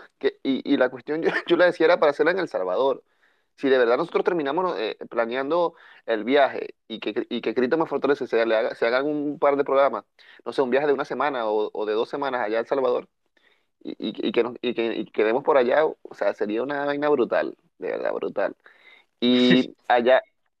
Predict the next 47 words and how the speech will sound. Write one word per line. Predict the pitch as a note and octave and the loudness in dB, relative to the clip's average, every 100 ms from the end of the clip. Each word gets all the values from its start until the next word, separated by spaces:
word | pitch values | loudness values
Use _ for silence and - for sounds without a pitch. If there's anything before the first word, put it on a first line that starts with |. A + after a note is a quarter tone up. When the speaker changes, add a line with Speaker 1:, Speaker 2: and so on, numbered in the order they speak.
| _ | _
Speaker 1:
o | - | -2
sea, | C3 | 2
allá, | - A#2+ B2 C3+ - | 2 2 2 2 2
allá, | A#2 C#3 C#3+ C#3 - | -2 2 0 -2 -4
allá, | G2+ A#2 B2+ | -4 -2 -4
o | |
sea, | D3 D3+ | -4 -6
con, | D3 B2+ | -6 -8
con, | C3 A#2+ | -8 -8
con | A2+ B2 A#2+ | -8 -6 -6
el, | A#2 | -8
con | B2+ | -8
el | A#2+ | -8
poquito | - A#2 B2 | -8 -8 -4
que | E3 | -4
po-, | D3 | -2
de | C#3 | -2
dinero | C#3 C#3+ | 0 0
que | B2 | -2
podamos | A2+ A#2+ C#3+ | -2 -2 -4
tener, | D3+ D3+ C3 _ _ _ _ - | -8 -8 -8 _ _ _ _ -14
y | B3 | -14
que, | - - - _ _ _ _ _ _ _ | -14 -20 -20 _ _ _ _ _ _ _
allá | - A2 | -2 -2
en | A#2 | -2
El | |
Salvador, | C#3 D3 C3 C3+ | 0 2 2 0
o | - _ | -6 _
sea, | F3 C3 G2 - _ C2+ E2 - - - _ _ _ | 0 2 0 -8 _ -16 -16 -18 -20 -20 _ _ _
digamos | B2+ B2 B2 | -4 -2 0
que | E3 | -2
ten-, | D3+ D3 | -2 0
tendríamos | C#3+ C3 C#3+ | 0 2 0
más | D#3+ D#3 | 0 0
poder | E3+ E3+ | 2 2
adquisitivo | E3+ C3+ D#3 C#3+ A2+ - _ _ - | 0 -4 0 0 0 -6 _ _ -10
y | A#2+ | -6
pudiésemos | A#2+ A#2 D3 E3+ D3 C3 | -2 -2 0 0 -2 -6
montar | - B2+ A#2+ B2 | -6 -4 0 0
alguna | C#3+ D#3+ | 2 0
cosilla, | D3 C3+ C#3+ A#2 - | -2 0 0 -2 -4
¿sabes? | - B2 A2 | -4 -4 -6
Por | - G#2+ | -4 0
allá | A2 C3 | 2 2
de | C#3 | 2
ese | C#3 | 2
rollo. | C3+ B2+ | 0 -2